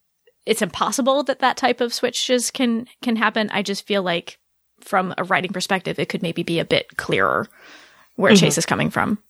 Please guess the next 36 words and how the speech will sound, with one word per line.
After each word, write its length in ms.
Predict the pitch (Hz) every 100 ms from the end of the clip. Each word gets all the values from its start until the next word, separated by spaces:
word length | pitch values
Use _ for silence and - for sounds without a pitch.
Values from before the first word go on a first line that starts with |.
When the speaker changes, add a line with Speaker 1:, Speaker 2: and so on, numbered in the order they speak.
| _ _ _ _ _ _ _ _ _ _ _
Speaker 2:
So 140 | -
we've 100 | 277
talked 200 | 277 294
about 240 | 247 226 226
the, 380 | 226 196 185 175 - _ _ _ _ _ _ 240
the 80 | 277
boys 360 | 233 277 196 175
of 80 | 180
the 80 |
group. 280 | 165 160 156 - - -
We 140 | 185
should 160 | 180 196
probably 320 | 175 175 170
talk 180 | 170 165
about 180 | 165
the 60 | 175
girls. 480 | 170 143 143 - - - _ _ _ _ _ -
Speaker 1:
'Cause 120 | 330
there's 180 | 311 294
more 160 | 415
girls 360 | 302 392 392 370
than 180 | 330 339
boys. 640 | 359 440 359 370 392 - -
There's 180 | 285
more 200 | 302 320
girls 340 | - - 277 277
than 140 | 269
boys 360 | 262 277 202 196
on 140 | 214
this 140 | 208 196
show, 200 | 202 190
which 160 | -
is 80 | 220
kind 240 | - 269
of 80 | 311
awesome. 420 | 220 196 208 208